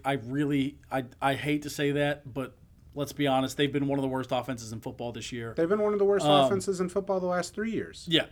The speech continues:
Speaker 1: so it's not hard to look like a good defense against them.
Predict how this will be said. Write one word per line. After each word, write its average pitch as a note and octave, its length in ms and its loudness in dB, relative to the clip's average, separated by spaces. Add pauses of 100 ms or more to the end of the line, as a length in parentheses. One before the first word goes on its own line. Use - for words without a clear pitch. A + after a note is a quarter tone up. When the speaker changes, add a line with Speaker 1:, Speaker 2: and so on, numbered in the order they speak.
Speaker 1:
so F3+ 300 4
it's E3 220 -2
not G3+ 180 8
hard G#3+ 160 10
to F#3 60 6
look F#3 120 4
like F3+ 160 4
a E3+ 60 -4
good D3+ 200 0
defense D3 380 0
against B2+ 300 -4
them. F3+ 340 2